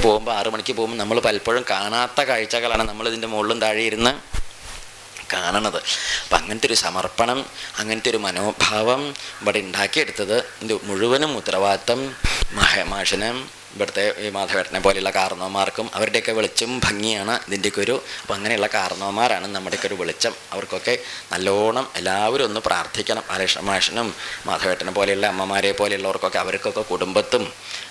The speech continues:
അവരുടെയൊക്കെ ജീവിതത്തിലും എന്നും ധാരാളമായിട്ട് ഇല്ലേ തൃപ്തിയും നന്മയും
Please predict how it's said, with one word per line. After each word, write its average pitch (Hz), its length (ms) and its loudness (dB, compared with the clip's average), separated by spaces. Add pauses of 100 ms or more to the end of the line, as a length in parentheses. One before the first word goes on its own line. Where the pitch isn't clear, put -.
(100)
അവരുടെയൊക്കെ 98 460 0
ജീവിതത്തിലും 101 580 0 (380)
എന്നും 110 500 2 (220)
ധാരാളമായിട്ട് 104 960 2 (380)
ഇല്ലേ 113 160 0 (100)
തൃപ്തിയും 110 420 -2 (260)
നന്മയും 95 440 0